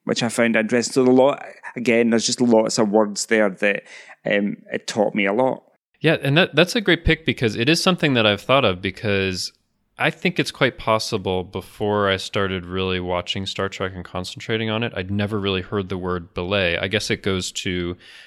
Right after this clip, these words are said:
Speaker 2: maybe, like, a naval kind of tradition.
Speaker 1: Yes,
Speaker 2: I
Speaker 1: that's
Speaker 2: could
Speaker 1: right.
Speaker 2: be wrong here. But, but, but it is, does mean something very specific, and you do hear it in different parts of Star Trek. I was just looking up. You hear Kirk say it. You hear Picard say it. You hear Janeway say it. You hear Riker say it. I mean, there's different,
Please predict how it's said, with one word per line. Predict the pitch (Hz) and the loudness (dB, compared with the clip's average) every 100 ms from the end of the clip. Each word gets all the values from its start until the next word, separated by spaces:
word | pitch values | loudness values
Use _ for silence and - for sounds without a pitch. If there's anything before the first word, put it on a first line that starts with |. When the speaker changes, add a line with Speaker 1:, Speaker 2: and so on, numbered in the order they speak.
| _ | _
Speaker 2:
maybe, | 101 98 | -4 0
like, | 95 90 | 0 0
a | 95 | -2
naval | 90 92 92 92 87 | -2 -2 -2 -4 -6
kind | - 92 90 | -6 -6 -6
of | - | -4
tradition. | - 101 90 - | 0 0 0 -4
Speaker 1:
Yes, | 80 | -6
Speaker 2:
I | 78 | -10
Speaker 1:
that's | - - | -14 -10
Speaker 2:
could | 101 | -8
Speaker 1:
right. | 87 | -6
Speaker 2:
be | 87 | -4
wrong | 87 90 | -4 -4
here. | 87 82 - - _ | -8 -10 -16 -20 _
But, | 123 104 - | 2 2 0
but, | - 110 104 - - | 2 2 2 -4 2
but | 120 | 2
it | 120 | 4
is, | 147 | 2
does | 139 131 135 | 4 4 4
mean | 123 113 | 2 0
something | 123 104 - 98 95 90 | 0 -2 0 0 -2 -2
very | 110 107 101 95 | 0 2 2 -2
specific, | - 90 - 190 - 95 | -4 -2 -2 -2 -2 -2
and | 95 | -4
you | |
do | 95 147 | -2 -2
hear | 139 120 | 0 -2
it | 90 | -2
in | |
different | 101 - 95 | -4 -6 -6
parts | 104 - | -4 -4
of | 95 | -4
Star | 117 113 | -2 -2
Trek. | 95 | -2
I | 104 | 0
was | 104 | 0
just | 98 - | -2 -4
looking | 101 101 98 | -4 -2 -2
up. | - | -2
You | 92 | -4
hear | 107 104 | -2 -4
Kirk | 101 110 98 | -2 -6 -4
say | - 92 85 | -4 -2 -2
it. | 85 | -2
You | 90 | -6
hear | 92 98 98 - - - | -4 -4 -4 -6 -12 -8
Picard | - 127 110 | 0 2 2
say | - 101 90 | 2 2 2
it. | |
You | 90 | 0
hear | 104 113 | -4 -2
Janeway | 113 123 110 95 | 0 0 0 -2
say | - 87 | -2 -4
it. | 82 | -4
You | |
hear | 104 117 | -4 -2
Riker | 120 113 113 | -2 -2 -6
say | - 87 | -4 -2
it. | |
I | 95 | -2
mean, | 101 | -2
there's | 107 98 | -2 -2
different, | - 131 127 95 | -4 -2 -2 -4